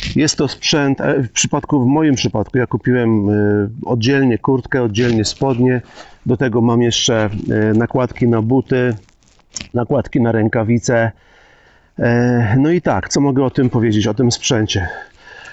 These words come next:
o tym zestawie? E, nazywa się, firma się nazywa Shima. Miejmy nadzieję, że to się nie będzie kojarzyło z tym efektem kierownicy. E,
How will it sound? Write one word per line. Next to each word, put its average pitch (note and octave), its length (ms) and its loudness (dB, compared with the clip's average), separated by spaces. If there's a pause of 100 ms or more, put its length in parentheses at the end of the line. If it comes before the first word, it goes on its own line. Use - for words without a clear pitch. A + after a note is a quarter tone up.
o B2+ 100 -2
tym B2+ 200 2
zestawie? G2+ 680 0 (1200)
E, A#2 520 2 (200)
nazywa A#2+ 380 0
się, A2 320 0 (300)
firma A#2+ 320 2
się A#2+ 140 0
nazywa A2 380 0
Shima. A2 680 0 (800)
Miejmy B2+ 440 2
nadzieję, A2+ 280 2
że G#2 40 0
to G#2 80 -6
się A#2 120 2
nie A2+ 80 2
będzie A2 320 2 (520)
kojarzyło A2+ 600 2
z G#2 300 0
tym G#2+ 520 2
efektem G2+ 580 0
kierownicy. G#2+ 640 0 (880)
E, - 40 -2